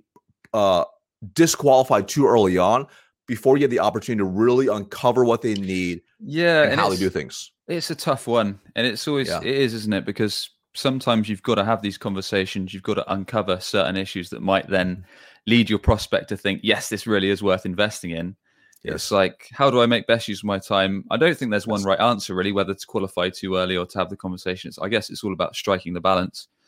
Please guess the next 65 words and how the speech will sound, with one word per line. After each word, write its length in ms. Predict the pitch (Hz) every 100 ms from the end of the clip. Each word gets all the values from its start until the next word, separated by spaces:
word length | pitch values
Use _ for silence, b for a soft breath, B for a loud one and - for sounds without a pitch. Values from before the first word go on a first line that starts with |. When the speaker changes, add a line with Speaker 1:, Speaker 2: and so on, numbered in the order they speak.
| _ _ _
Speaker 1:
Yeah, 220 | - 202 190
so 100 | 156
let's 140 | 208
talk 160 | 285 262
about 200 | 107 -
that, 100 | 95
right? 140 | 107
So 160 | - 101
it's, 100 | 95
I'll 220 | - 123
say 140 | 139 135
on 180 | 117 139
the 60 |
first 260 | 147 175 -
call, 300 | 127 123 127
before 340 | 113 - 123
you 60 | 113
get 100 | 113
into 140 | 110
the 20 |
dis-, 220 | 92 92 -
the, 220 | 101 90
the 120 | 95 92
disco, 400 | 95 - 98 78
if 100 | 98
you 80 |
will, 340 | 82 87 131 B B B -
you 80 |
know, 120 | 113 110
when 140 | 180
Speaker 2:
Hmm. 60 | 113
Speaker 1:
you 80 |
qualify 480 | - 151 202 208 110
them, 160 | 101 98
I 140 | 127 208
personally 360 | 190 160 165
like 40 | 147
to 60 |
qualify 420 | - 123 127 127 104
just 300 | 131 170 -
to 80 |
make 200 | 220 220 214
sure 540 | - 185 117 95 95 b b _
that 160 | 117 107
at 80 |
least 440 | 113 147 170 - - _
they 200 | 95 131
are 180 | 123 123
the 120 | 107
right 260 | 98 101 -
person, 340 | 82 76 69
at 80 | -
the 60 |
very 260 | 117 147 156
minimum, 360 | 113 85 - - _ 98
okay? 240 | - 131
"Hey, 120 | 160 -
Speaker 2:
Yeah. 60 |
Speaker 1:
listen, 260 | 151 131 98
so, 380 | 110 107 98 b b -
hey, 140 | 156
Sam, 400 | 147 160 151 -
um, 320 | 107 107 92 -
you 80 | 98
know, 220 | 92